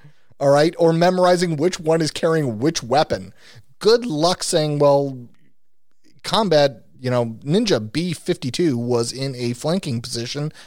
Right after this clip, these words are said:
at twenty-five percent." Forget it. Mass combat, let the scene roll. Think about fluidity. Think about if there's fifty zombies, you guys are crushing skulls, it's hit or miss. That is what I have learned from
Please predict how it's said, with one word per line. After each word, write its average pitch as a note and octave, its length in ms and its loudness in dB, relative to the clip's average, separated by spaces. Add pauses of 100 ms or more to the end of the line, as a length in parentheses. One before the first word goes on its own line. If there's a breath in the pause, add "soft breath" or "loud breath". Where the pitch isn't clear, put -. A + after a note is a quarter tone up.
at G#2+ 140 -4
twenty-five C#3 480 -2
percent." B2+ 260 -8 (400 loud breath)
Forget D#3 360 2
it. A2+ 180 -2 (600)
Mass C#3+ 300 -2
combat, E3 640 0 (160)
let B2+ 380 -2
the C3 80 -4
scene D#3 500 0
roll. A#2+ 680 2 (320)
Think F3 200 -2
about E3+ 240 2
fluidity. C#3 720 -2 (600)
Think G3+ 160 0
about F3+ 400 2
if C#3+ 160 -10
there's F3+ 220 2
fifty F#3+ 320 -2
zombies, D3 560 0 (280 soft breath)
you E3 120 -6
guys E3+ 240 4
are D#3 60 -4
crushing E3+ 440 0
skulls, F3+ 440 2
it's C#3+ 180 -6
hit - 200 0 (100)
or C#3 160 2
miss. B2 540 -2 (340)
That C3+ 240 2
is E3 140 -4
what D#3 120 0
I C#3+ 60 4
have C3+ 140 2
learned B2+ 340 -4
from A2+ 280 -6